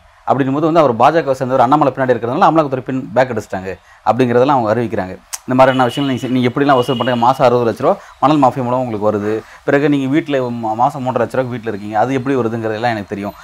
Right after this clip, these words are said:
கர்நாடகால நீங்க எல-, அங்க இருந்தீங்க, அங்க இருக்கும்போது அங்க தொங்கு சட்டமன்ற உருவாகி பாஜகவுக்கு மெஜாரிட்டி கிடைக்காத போது எடியூரப்பாக்காக நீங்க வந்து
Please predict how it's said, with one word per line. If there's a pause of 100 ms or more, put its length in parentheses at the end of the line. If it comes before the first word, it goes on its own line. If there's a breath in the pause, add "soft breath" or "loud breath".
(240 loud breath)
கர்நாடகால
நீங்க
எல-,
அங்க
இருந்தீங்க,
அங்க
இருக்கும்போது (360 loud breath)
அங்க
தொங்கு
சட்டமன்ற
உருவாகி
பாஜகவுக்கு
மெஜாரிட்டி
கிடைக்காத
போது (280 loud breath)
எடியூரப்பாக்காக
நீங்க
வந்து